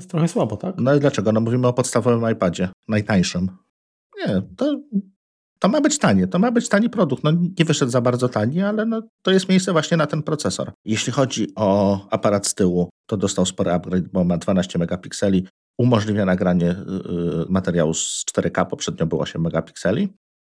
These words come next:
Speaker 2: Natomiast przedni aparat również przeszedł pewną metamorfozę, ponieważ uciekł z krótszego boku na, na dłuższy bok,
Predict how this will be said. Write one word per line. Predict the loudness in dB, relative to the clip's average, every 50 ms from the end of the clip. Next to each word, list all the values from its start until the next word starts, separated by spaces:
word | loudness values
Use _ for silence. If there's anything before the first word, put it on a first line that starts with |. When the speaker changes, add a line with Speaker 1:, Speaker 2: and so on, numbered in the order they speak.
| _ _ _
Speaker 2:
Natomiast | -2 -2 0 0 0 0 0 0 -2 -6
przedni | -8 -2 0 0 0 2 0 0
aparat | 0 0 0 0 0 0 0
również | 0 -2 -2 -2 0 -2 -2 -2 -4 -10 _ _ _ _ _ _ -10 -8
przeszedł | -6 -4 -2 0 -2 -2 -2
pewną | -4 -2 0 0 2
metamorfozę, | 2 2 2 2 2 2 2 2 0 -2 -2 -2 -2 -2
ponieważ | -2 -2 -2 0 2 2 0 0 -2 -8 -14 _ _ _ _ _ _ _ _ _ _ 0
uciekł | 0 0 2 0 -2 -2 -2 -2 -2
z | -2 0 -2 -2 -2
krótszego | -4 -6 -4 -4 -2 -2 -2 -2 -2 0
boku | 0 0 0 0 -2 -2 -2 -2 -4 _ _ -2
na, | 0 2 2 0 0 -4 _ _ _ _ _ _ _ _ _ _ -8
na | -4 -4 -4
dłuższy | -2 -4 -4 -4 -4 -4 -4 -6 -4
bok, | -2 -2 -2 -2 -4 -10